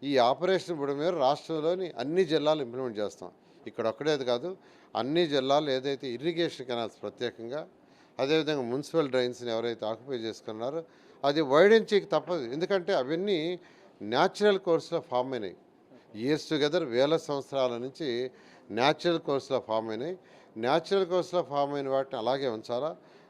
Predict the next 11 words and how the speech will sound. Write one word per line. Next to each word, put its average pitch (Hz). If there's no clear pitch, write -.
అందువల్ల 156
వైడెన్ 143
చేయక 131
తప్పదు. 131
ఇక్కడ 170
పేదవాళ్ళు 175
నిరుపేదలు 139
ఉంటే 170
వాళ్ళకి 127
ఆల్టర్నేట్ 127
చూపిస్తాం. 113